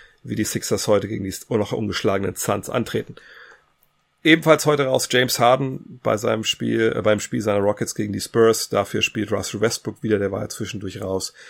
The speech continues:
Und Eric Gordon soll ebenfalls eingreifen, allerdings nicht heute noch, sondern am Mittwoch dann gegen Indiana. Von daher haben die Rockets wieder die Chance, sich so ein bisschen jetzt einzugrooven vor den Playoffs. Ähm, hatten sie ja bisher,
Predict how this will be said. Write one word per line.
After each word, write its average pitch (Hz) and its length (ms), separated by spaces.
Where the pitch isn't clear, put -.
Und 117 160
Eric 117 280
Gordon 135 320
soll 113 200
ebenfalls 143 440
eingreifen, 127 480
allerdings 120 480
nicht 117 200
heute 123 280
noch, 120 160
sondern 113 300
am 107 140
Mittwoch 117 380
dann 110 320
gegen 117 220
Indiana. 104 680
Von 107 240
daher 101 240
haben 98 100
die 101 80
Rockets 101 420
wieder 110 140
die 104 80
Chance, 104 360
sich - 80
so 117 80
ein 98 80
bisschen 107 420
jetzt - 220
einzugrooven 123 800
vor 117 240
den 110 160
Playoffs. 107 560
Ähm, - 380
hatten - 280
sie 107 120
ja 107 100
bisher, 104 580